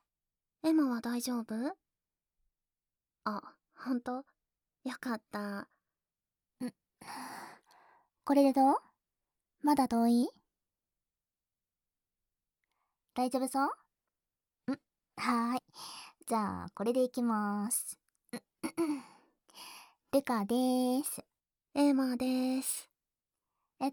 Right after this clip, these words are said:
Speaker 2: と、ルカたち、メロコイっていうお店で働いてるんですけど、できたばっかだから、まだお客さん少なくて。
Speaker 1: そうそう。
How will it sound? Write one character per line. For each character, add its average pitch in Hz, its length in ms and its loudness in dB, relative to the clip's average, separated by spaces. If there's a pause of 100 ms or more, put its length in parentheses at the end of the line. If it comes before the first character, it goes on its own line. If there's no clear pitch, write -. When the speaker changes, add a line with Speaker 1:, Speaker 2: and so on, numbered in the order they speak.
(120)
Speaker 2:
と、 339 80 4 (480)
ル 349 80 -2
カ 339 160 2
た 262 140 -2
ち、 269 280 -2 (200)
メ 233 120 4
ロ 302 140 4
コ 392 160 2
イ - 20 2
っ 415 40 -4 (200)
て 392 60 0
い 320 100 2
う 247 60 2
お 226 80 0
店 226 260 -2
で 226 80 -6
働 240 420 0
い 247 60 -4
て 247 140 -2
る 254 100 -2
ん 233 80 -2
で 202 100 -2
す - 80 -10
け 208 120 -6
ど、 233 80 0 (720)
で 349 100 2
き - 80 -8
た 330 120 0
ば 302 100 2
っ 294 80 -4
か 285 100 0
だ 262 120 0
か 247 180 -4
ら、 247 400 0
ま 240 240 2
だ 220 160 2
お 202 60 -4
客 262 280 -4
さ 294 160 2
ん 294 80 2
少 - 240 -4
な 370 160 0
く - 100 -16
て。 - 120 -4 (920)
Speaker 1:
そ 240 480 -2
う 226 60 -6
そ 226 400 -4
う。 - 40 -8